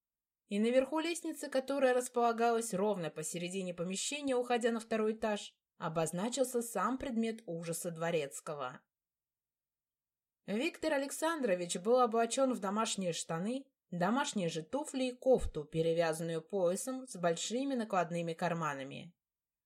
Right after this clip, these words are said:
Выглядел он словно баран, потревоженный нерадивыми слугами.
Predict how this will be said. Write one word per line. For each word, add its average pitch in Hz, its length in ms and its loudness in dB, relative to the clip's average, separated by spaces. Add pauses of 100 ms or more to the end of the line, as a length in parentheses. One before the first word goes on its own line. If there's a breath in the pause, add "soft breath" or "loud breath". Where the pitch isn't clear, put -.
(160)
Выглядел 220 580 2
он 220 120 0
словно 220 360 0
баран, 175 600 2
потревоженный 180 800 0
нерадивыми 202 640 2
слугами. 156 680 -6